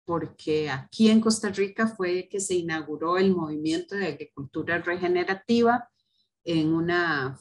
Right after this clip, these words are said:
finca en San Isidro de San Carlos, en Luna Nueva.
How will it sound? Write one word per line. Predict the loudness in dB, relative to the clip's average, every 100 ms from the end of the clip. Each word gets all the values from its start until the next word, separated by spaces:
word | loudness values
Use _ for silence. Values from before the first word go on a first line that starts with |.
| -4
finca | 2 2 0 -2 0 0 -4 -12 _ _ _ _ _ _ _ _ _ _ _ _
en | -8 -6
San | -4 -4 -4 -4
Isidro | -6 -2 0 0 0 -2 -2 -4
de | -6
San | -8 -6 -6
Carlos, | -2 0 2 2 0 -2
en | -2
Luna | -2 -2 -4
Nueva. | 0 0 2 0 -2